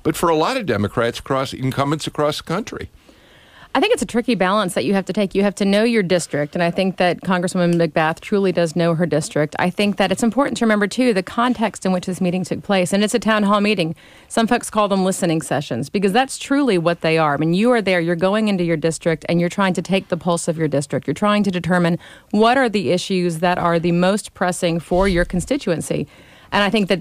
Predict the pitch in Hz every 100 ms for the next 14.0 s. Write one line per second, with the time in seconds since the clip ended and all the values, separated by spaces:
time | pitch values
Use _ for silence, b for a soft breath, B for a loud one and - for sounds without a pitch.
0 | - 175 269 226 202 202 - 185 175 -
1 | 196 269 - 175 160 165 165 156 156 170
2 | 233 254 175 160 170 - 170 160 - 240
3 | 247 190 175 180 170 180 - 165 180 214
4 | 165 165 208 214 170 165 - 180 170 180
5 | 196 175 165 175 175 - 180 170 165 165
6 | 151 196 202 190 190 180 180 185 175 B
7 | B B B 226 233 175 165 208 208 180
8 | 170 165 175 165 165 185 190 160 170 156
9 | 180 180 175 156 156 165 - 190 180 156
10 | - 185 175 170 151 202 190 208 - 180
11 | 202 196 180 175 165 160 170 - 180 175
12 | 160 170 190 175 196 - 175 156 175 165
13 | 147 196 196 180 185 175 185 175 170 160